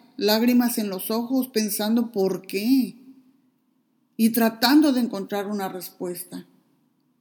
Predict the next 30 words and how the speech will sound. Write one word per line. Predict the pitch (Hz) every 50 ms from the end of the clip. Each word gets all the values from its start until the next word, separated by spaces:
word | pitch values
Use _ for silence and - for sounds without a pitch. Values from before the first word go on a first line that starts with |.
| _ _ _ _ _ _ _ _ _ _ _ _ _ _ _ -
¿Por | 214 220 208 -
qué | 240 254
Dios | 262 254 269 269 240 269
ahora | 254 233 240 240 254 247
le | 233 220
iba | 226 233 247 240
a | 233 240
quitar | 233 202 - 214 214
lo | 233 233 233
que | - 214 190
alguna | 185 185 180 196 208 220 220 220
vez | 220 208 214
le | 220 214
había | 202 208 208 208 -
prometido? | 220 220 220 208 180 165 - - 294 226 240 262 240 190 165 - - _ _ _ _ _ _ _ _ _ _ _ _ _ _ _ _ _ - -
Ah, | 196 247 294 302 254 254 - - - -
porque | 214 - 190 - - 190 185
recordemos | 180 185 175 - 190 180 175 180 196 214 254 302 285 285
que | 254 -
cuando | - 220 208 190 180 180
le | 175 180 175
dijo | 180 226 233 233 - - 311 311 294 - - - - - - _
que | - 220 190
su | - 196
esposa | 180 - - 208 220 220 277 254
Sara | - - 220 220 233 240
le | 240 220 202
daría | 185 180 180 175 180 185 208 247
un | 262 247 220
hijo, | 190 175 151 - 220 269 262 254 - -